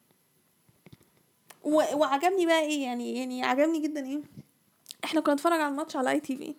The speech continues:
اوكي، عجبني جدا المعلق بيقول، آم، "Honestly, I don't think it's a penalty, but I just don't care." لا، اوكي، برافو.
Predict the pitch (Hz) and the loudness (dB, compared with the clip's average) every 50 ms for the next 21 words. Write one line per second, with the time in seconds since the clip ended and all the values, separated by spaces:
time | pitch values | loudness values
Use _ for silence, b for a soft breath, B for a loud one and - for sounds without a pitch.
0 | - - - - - _ - - 294 311 - - - - _ B B B B B | -14 -18 -20 -20 -20 _ -10 -8 -8 -8 -10 -14 -18 -20 _ B B B B B
1 | B B - 285 302 330 349 359 320 330 320 339 285 254 247 247 247 269 285 - | B B 0 2 2 4 2 0 -2 -2 -4 -4 -6 -6 -6 -6 -6 -6 -8 -10
2 | - - _ _ _ _ _ _ _ _ _ _ _ _ _ _ _ _ _ _ | -12 -18 _ _ _ _ _ _ _ _ _ _ _ _ _ _ _ _ _ _
3 | _ _ - 269 277 285 294 302 294 B B B B B B B B B B _ | _ _ -8 -6 -4 -2 -4 -4 -6 B B B B B B B B B B _
4 | _ _ - 320 311 302 294 285 285 285 285 285 277 277 277 285 - - - - | _ _ 0 2 2 2 2 2 0 0 0 0 0 -2 -4 -6 -8 -12 -10 -4
5 | - 370 392 392 381 - - - 349 339 359 370 349 349 392 370 349 - 330 - | -2 -2 0 -2 -2 -4 -4 -2 -2 -2 -2 -2 -4 -4 -6 -6 -4 -6 -6 -6
6 | - 285 285 285 269 269 269 277 - - - - _ 285 320 381 440 440 403 330 | -6 -6 -6 -4 -4 -4 -6 -8 -10 -14 -16 -18 _ -4 0 4 4 6 6 6
7 | 427 381 294 294 285 330 277 - - - 285 - _ _ _ _ _ _ _ _ | 4 4 6 4 4 4 2 0 -4 -6 -8 -12 _ _ _ _ _ _ _ _
8 | _ _ _ _ _ _ _ _ _ _ _ _ _ _ _ _ _ _ _ _ | _ _ _ _ _ _ _ _ _ _ _ _ _ _ _ _ _ _ _ _
9 | _ _ _ _ _ _ _ _ _ - 294 285 285 285 269 285 285 - 339 311 | _ _ _ _ _ _ _ _ _ -2 0 2 4 4 2 2 0 -2 -4 -2
10 | 269 285 294 294 311 285 - | -2 0 0 0 0 -2 -6